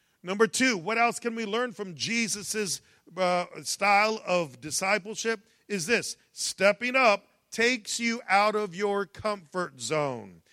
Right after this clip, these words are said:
Stepping up takes you out of your comfort zone. Because there were some men,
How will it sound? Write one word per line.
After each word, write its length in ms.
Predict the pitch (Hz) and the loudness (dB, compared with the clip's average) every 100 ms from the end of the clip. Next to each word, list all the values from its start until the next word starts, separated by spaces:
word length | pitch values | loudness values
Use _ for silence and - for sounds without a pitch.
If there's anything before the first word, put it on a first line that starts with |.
| _ _ | _ _
Stepping 640 | - - 190 220 - 262 | -8 -2 4 4 4 0
up 340 | 269 233 214 - _ - | 2 2 0 -6 _ -12
takes 360 | 180 202 - | -2 -2 -2
you 80 | 220 | -2
out 160 | 190 185 | 0 0
of 80 | 190 | -2
your 80 | |
comfort 460 | 185 208 202 170 147 | -4 -4 -4 -8 -8
zone. 300 | 131 139 104 _ _ _ _ - | -4 -4 -6 _ _ _ _ -8
Because 480 | 185 220 214 156 - - | -2 2 2 0 -10 -4
there 160 | 208 | -2
were 140 | 220 214 | -2 -2
some 580 | - 247 285 311 302 285 - | -4 0 0 0 -4 -14 -16
men, 640 | 190 220 262 202 196 226 | -10 -2 0 2 0 -8